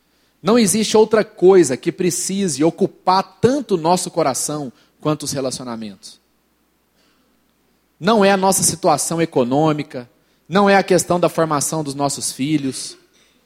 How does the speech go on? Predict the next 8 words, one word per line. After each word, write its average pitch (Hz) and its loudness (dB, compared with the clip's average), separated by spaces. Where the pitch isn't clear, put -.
não 202 2
é 202 6
a 196 4
questão 180 0
da 156 2
minha 151 -4
perspectiva 165 2
profissional, 135 -2